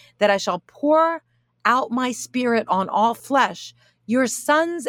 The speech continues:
and your daughters shall prophesy. Your young men shall see visions, and your old men shall dream dreams." So your sons and your daughters shall prophesy. Acts two seventeen is the one that says it, sums it all up right there.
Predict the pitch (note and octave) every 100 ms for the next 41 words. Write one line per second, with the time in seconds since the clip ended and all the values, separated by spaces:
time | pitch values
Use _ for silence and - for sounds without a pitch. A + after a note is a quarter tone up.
0 | - C4 C4+ C#4 G3 A3 G#3 A#3 B3 C4+
1 | B3+ - A#3+ - - B3 B3+ D4 C4+ -
2 | F#3 D#3 - - - - _ B3+ B3 C4
3 | C#4+ D4 C4+ C#4 - C4 C4+ C#4 C4+ G#3
4 | A#3+ G#3+ B3 A#3+ - F#3 F#3 - F#3+ G#3
5 | F#3+ F3 D#3+ D#3+ F3 D#3+ F3 D#3+ D#3+ E3
6 | D3+ - - F#3+ F#3+ B3+ C#4+ - F4+ F#4
7 | - C4+ D4+ E4+ F4 C4 B3 D#4+ C4 G#3+
8 | - A3 D4 D#4+ D4 - F3 E3+ - -
9 | - - D#4+ - - E4+ F4 - D#4+ D4+
10 | B3 E4+ F4 C#4 B3 B3 C#4+ D4 C#4+ -
11 | D#4 E4 A3 - B3+ C4 A#3+ C4 C4 C4
12 | D#4 - A#3+ A#3+ C4 C#4+ -